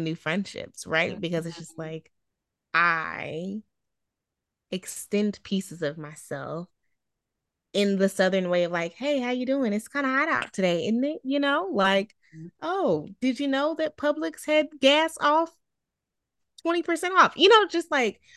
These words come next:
Speaker 1: easily encounters with strangers that are friendly and kind. Um, and those sorts of moments, like, yes, it could be nothing, or it could be the beginning of, like, a really beautiful friendship. And so,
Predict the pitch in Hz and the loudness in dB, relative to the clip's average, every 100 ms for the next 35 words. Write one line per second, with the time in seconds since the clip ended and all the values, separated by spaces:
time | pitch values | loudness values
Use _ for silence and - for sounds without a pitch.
0 | _ - 233 262 262 254 202 214 - 185 | _ -12 -6 -2 0 0 2 0 0 -2
1 | 196 214 202 175 - - 156 160 196 226 | 0 -2 -2 -4 -4 -6 -6 -6 -4 -2
2 | 269 269 - 180 165 - 160 170 180 202 | -2 -4 -6 -6 -6 -4 -6 -4 -4 -6
3 | 170 - 160 151 143 170 240 269 - - | -8 -12 -16 -14 -10 -8 -8 -10 -16 -20
4 | - _ _ - 170 175 170 175 165 - | -20 _ _ -10 -8 -6 -6 -8 -10 -12
5 | _ _ - 196 185 170 175 185 220 226 | _ _ 0 2 2 2 4 6 4 0
6 | - 180 117 - 165 151 156 208 262 269 | -2 -2 -2 -6 -6 -4 -2 -4 -4 -6
7 | 175 170 - 165 165 - 180 - 175 160 | -6 -6 -4 -2 -2 -4 -10 -8 -10 -8
8 | 160 143 151 - 185 220 233 _ _ _ | -8 -8 -10 -8 -6 -6 -8 _ _ _
9 | _ _ 180 170 160 151 170 220 - 240 | _ _ 0 2 2 0 -2 -4 -4 -6
10 | - 196 196 175 175 165 180 180 185 180 | -4 -6 -6 -6 -4 -4 -4 -4 -2 -2
11 | 170 160 175 165 - 170 160 160 165 156 | -2 -6 -6 -8 -8 -6 -6 -6 -8 -12
12 | - - - 160 - - - 165 160 - | -12 -16 -14 -14 -14 -16 -14 -16 -16 -16
13 | - 160 151 | -14 -12 -12